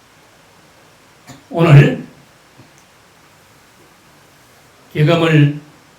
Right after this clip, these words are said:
모셔드리고 점안을 했다는 것은 바로 그런 부처님의 위실력을, 그런 안목을 나타내시는 날입니다.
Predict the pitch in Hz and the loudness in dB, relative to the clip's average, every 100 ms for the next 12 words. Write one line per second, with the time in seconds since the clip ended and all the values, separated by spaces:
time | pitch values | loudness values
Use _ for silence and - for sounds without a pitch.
0 | _ - 147 151 151 147 147 147 180 208 | _ -6 -2 0 -2 -2 -2 -2 -2 -4
1 | - - - _ _ _ _ - 147 165 | -6 -10 -20 _ _ _ _ -8 0 2
2 | 190 190 185 185 190 190 185 202 226 165 | 2 0 -4 -4 -2 -2 -2 0 0 -2
3 | 139 - - - _ 147 208 240 247 269 | -6 -12 -20 -20 _ -6 0 2 2 0
4 | 254 - - - 170 - 226 233 247 254 | -2 -8 -20 -12 -10 -8 -8 -2 -2 -2
5 | 254 - - _ _ - 202 214 202 185 | -6 -12 -20 _ _ -10 -8 -6 -2 0
6 | 151 143 120 - - - - - _ - | 2 0 -4 -12 -20 -20 -20 -20 _ -6
7 | 185 190 160 160 180 214 233 233 - - | -4 -2 -2 -2 0 2 2 0 -8 -20
8 | _ 147 151 156 - 202 196 151 127 110 | _ -4 -4 -4 -8 -6 -4 -2 -2 -4
9 | 98 | -8